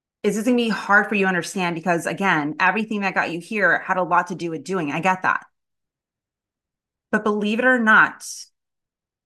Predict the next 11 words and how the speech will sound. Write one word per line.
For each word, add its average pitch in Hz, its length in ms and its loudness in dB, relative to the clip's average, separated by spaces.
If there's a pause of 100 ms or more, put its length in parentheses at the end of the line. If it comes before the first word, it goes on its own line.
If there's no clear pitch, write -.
(260)
when 180 160 -2
you 190 100 -2
truly 226 540 0
achieve 196 680 -4
that 175 160 0
next 175 320 -4
level 180 220 0
of - 120 -4
success, - 800 -6 (1600)
I'm 202 100 2
saying, 208 540 0